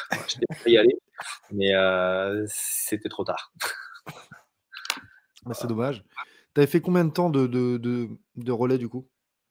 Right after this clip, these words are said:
Speaker 2: au total ?
Speaker 1: J'ai fait, euh, de tête, j'avais dû faire, euh, deux ou trois heures. Je me souviens plus trop, mais j'avais dû faire deux ou trois heures. J'avais roulé avec Nicolas Minassian à l'époque, qui était avec la,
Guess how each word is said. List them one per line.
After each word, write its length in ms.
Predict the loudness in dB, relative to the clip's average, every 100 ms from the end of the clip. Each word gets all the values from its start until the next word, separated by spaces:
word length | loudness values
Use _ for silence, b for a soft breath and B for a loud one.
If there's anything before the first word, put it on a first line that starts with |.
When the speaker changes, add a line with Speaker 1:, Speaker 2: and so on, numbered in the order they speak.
| -8
Speaker 2:
au 40 |
total ? 280 | -4 -2 -2
Speaker 1:
J'ai 440 | -6 -18 _ -10 -8
fait, 300 | -2 0 4
euh, 100 | 4
de 120 | 4 2
tête, 360 | 4 0 0
j'avais 220 | -2 -2 0
dû 180 | -2
faire, 420 | -2 0 2 2 0
euh, 300 | 0 -2 -4
deux 340 | -8 -2 4
ou 120 | 6
trois 320 | 4 2 0 0
heures. 200 | -2 -4
Je 60 | -16
me 40 |
souviens 220 | -16 -14
plus 160 | -10 -12
trop, 240 | -8 -8
mais 140 | -6 -8
j'avais 180 | -6 -8
dû 140 | -8
faire 200 | -10 -8
deux 120 | -6
ou 40 | -6
trois 280 | -6 -6
heures. 200 | -8 -10 _ b b
J'avais 120 | 0
roulé 220 | 4 6
avec 160 | 4 2
Nicolas 400 | -4 0 4 4
Minassian 420 | 4 2 2 2
à 60 | 0
l'époque, 260 | 0 -2
qui 60 | -2
était 120 | 0
avec 280 | 2 2 0
la, 340 | 0 0 -2